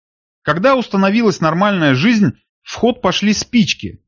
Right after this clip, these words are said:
стандартные и утилитарные, хотя и несущие тайну огня.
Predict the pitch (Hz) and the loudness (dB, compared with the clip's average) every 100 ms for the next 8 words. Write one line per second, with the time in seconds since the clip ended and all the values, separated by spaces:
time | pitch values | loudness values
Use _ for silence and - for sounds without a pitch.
0 | _ - 143 123 151 208 214 208 196 190 | _ -6 -2 0 0 0 0 0 -2 -2
1 | 196 220 190 220 214 208 190 131 107 92 | -2 0 0 0 0 2 0 0 -2 -4
2 | - _ _ 208 208 294 202 170 - 220 | -10 _ _ -8 -2 0 0 -2 0 0
3 | - 190 165 165 165 156 151 143 131 107 | 0 -2 -2 -2 0 0 0 0 0 -2
4 | 87 | -4